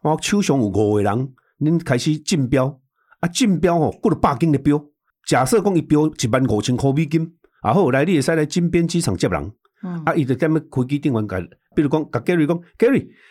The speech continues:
Speaker 1: 迄个你金边你看到编号一二三四五，迄个就是要甲你带，哦，你爱缀伊车行。其实你已经卖互伊啊，伊甲你万五块买啊。啊，甲你买的当中，伊咧车顶甲你载的时吼，伊会请一个台湾人甲你讲台语，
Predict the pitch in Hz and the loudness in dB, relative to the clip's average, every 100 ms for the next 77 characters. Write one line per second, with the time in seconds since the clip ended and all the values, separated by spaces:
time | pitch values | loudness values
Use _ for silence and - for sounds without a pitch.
0 | - 240 247 214 240 233 254 233 240 247 | -6 0 2 4 2 0 0 0 0 0
1 | 240 175 233 240 226 233 220 233 226 214 | 0 0 0 0 2 2 2 2 2 2
2 | 175 208 214 185 175 160 - 143 139 147 | 4 4 2 0 -2 -4 -2 0 0 0
3 | - 196 139 180 - 127 - - - 123 | 0 0 0 -2 0 -2 -4 -10 -2 0
4 | 170 180 180 165 127 - 147 92 85 _ | 2 0 0 0 0 -2 -4 -4 -8 _
5 | _ _ 151 147 220 285 202 156 143 113 | _ _ -2 0 2 2 4 2 2 2
6 | 117 113 117 120 160 143 175 131 101 85 | 2 2 2 0 -2 0 0 2 0 0
7 | 143 147 76 - _ _ - - 240 269 | 0 0 -2 -6 _ _ -16 -6 0 2
8 | 311 349 190 190 202 220 190 170 - 170 | 2 2 2 2 0 2 2 2 2 0
9 | 214 135 165 175 98 95 131 117 85 - | 0 0 0 0 0 -2 -2 -2 -2 -6
10 | _ _ - 156 - 254 117 98 98 98 | _ _ 0 0 0 -2 -2 -2 -2 -2
11 | 101 110 131 139 139 85 120 98 | -2 -2 -2 -2 -2 -2 -2 -4